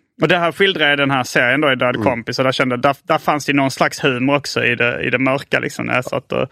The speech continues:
Speaker 2: Ja, men faktiskt.
Speaker 1: Eh.
Speaker 2: Jo, det, men det, men det, jag håller med om att det är svårt. Det, det är punchline-fattigt på något sätt, för att, eh, okej, okej, bitterhet kan vara kul att skoja om, eller
Speaker 1: Mm.
Speaker 2: någon typ av frustrationer och sånt där, men, för det finns en känsla. Men, men depression är bara ett,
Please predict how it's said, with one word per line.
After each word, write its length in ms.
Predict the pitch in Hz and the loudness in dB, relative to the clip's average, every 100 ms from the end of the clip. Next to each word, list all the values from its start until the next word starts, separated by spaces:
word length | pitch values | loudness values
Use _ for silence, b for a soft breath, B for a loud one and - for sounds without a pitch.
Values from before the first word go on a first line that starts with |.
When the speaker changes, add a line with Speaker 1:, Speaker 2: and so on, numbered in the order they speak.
| B | B
Speaker 2:
Ja, 240 | 143 156 | 4 4
men 140 | 151 147 | 4 2
faktiskt. 580 | 165 147 - 110 - - | 0 -2 -2 -4 -4 0
Speaker 1:
Eh. 220 | 135 135 | 2 4
Speaker 2:
Jo, 40 | |
det, 200 | 185 202 202 | 4 4 2
men 100 | 202 | 2
det, 100 | 214 | 2
men 160 | 196 190 | 4 4
det, 220 | 190 - | 4 2
jag 100 | 180 | 2
håller 160 | 175 180 | 4 4
med 160 | 214 | 4
om 60 | 226 | 4
att 80 | 151 | 2
det 60 | |
är 40 | 143 | 0
svårt. 320 | - 185 135 | 2 2 4
Det, 160 | 147 147 | 2 2
det 120 | 151 | 2
är 40 | |
punchline-fattigt 1800 | 151 185 196 147 127 147 139 131 131 127 - 196 - _ - 151 _ - - | 2 2 4 2 0 2 2 4 0 -4 0 0 0 _ -2 -2 _ -10 0
på 80 | |
något 180 | 143 113 | 2 2
sätt, 200 | - 110 | 0 -2
för 140 | - 127 | 2 0
att, 260 | - - | 0 -2
eh, 80 | 123 117 113 110 98 110 | 2 4 4 2 0 -2
okej, 240 | 131 160 120 | 2 2 2
okej, 220 | 151 175 | 0 0
bitterhet 840 | 143 180 180 _ - 135 143 165 - | 2 2 0 _ 0 2 4 0 2
kan 140 | 160 | 0
vara 80 | 143 | 0
kul 220 | 147 123 | 2 0
att 60 | 110 | 2
skoja 340 | 131 120 107 | 4 6 6
om, 220 | 98 95 | 4 2
eller 200 | 113 117 | 2 4
Speaker 1:
Mm. 120 | 147 | 6
Speaker 2:
någon 100 | 139 131 | 4 2
typ 120 | 113 | 0
av 60 | |
frustrationer 920 | 110 135 131 - 120 - 156 151 135 104 | 0 2 0 2 -2 0 0 2 2 2
och 80 | |
sånt 120 | 104 98 | 0 -2
där, 80 | |
men, 140 | 110 120 B B - | 0 0 B B -2
för 60 | |
det 60 | 120 | 0
finns 240 | 135 131 | 2 2
en 80 | 123 | 0
känsla. 640 | 107 147 120 101 - 151 95 _ _ _ _ | 0 2 2 0 2 2 2 _ _ _ _
Men, 300 | 131 127 120 - | 2 4 2 -4
men 560 | 90 123 120 117 98 107 | 0 2 4 2 0 0
depression 460 | 110 117 107 123 | 0 0 0 4
är 80 | 165 | 4
bara 140 | 156 131 | 4 0
ett, 160 | - | -2